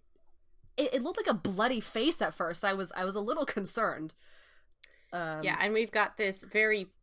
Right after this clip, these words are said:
Speaker 2: like, teal lighting just encasing everything.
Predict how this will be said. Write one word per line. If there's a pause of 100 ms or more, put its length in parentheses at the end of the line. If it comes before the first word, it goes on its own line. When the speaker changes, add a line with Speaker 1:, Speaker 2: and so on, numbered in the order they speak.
(420)
Speaker 2:
like, (160)
teal (340)
lighting (260)
just (500)
encasing (160)
everything.